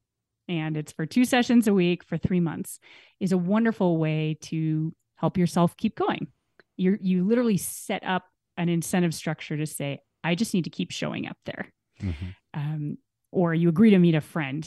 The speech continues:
Speaker 1: to go do something. Um, so thinking ahead about, don't worry too much about improving yet, but just ensure that you are continuing to keep after the thing. So that's sort of for that second phase.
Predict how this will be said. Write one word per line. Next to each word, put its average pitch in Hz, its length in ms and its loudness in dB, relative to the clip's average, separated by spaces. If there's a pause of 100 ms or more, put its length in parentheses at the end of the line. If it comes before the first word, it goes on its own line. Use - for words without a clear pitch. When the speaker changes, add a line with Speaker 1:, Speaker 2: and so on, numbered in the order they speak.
(160)
Speaker 1:
to 175 100 -10
go 160 120 2
do 151 180 -4
something. - 560 -6 (320)
Um, 151 240 -6
so 208 260 2 (460)
thinking 349 300 2
ahead 208 340 0
about, 165 400 -2 (260)
don't 349 200 2
worry 285 200 4
too - 280 0
much 254 200 2
about 170 200 -4
improving 196 580 0
yet, 247 240 -2 (100)
but 165 140 -8
just 226 340 0 (480)
ensure 254 540 0
that - 140 -4
you 196 240 0
are 170 100 -4
continuing 226 800 0
to - 120 -10
keep - 360 -6
after 147 360 -6
the - 120 -6
thing. - 360 -6 (1000)
So 147 180 0
that's 180 380 -2 (200)
sort 185 180 -4
of 156 60 -8
for 165 120 -6
that 151 200 -6
second - 440 -2
phase. - 320 -6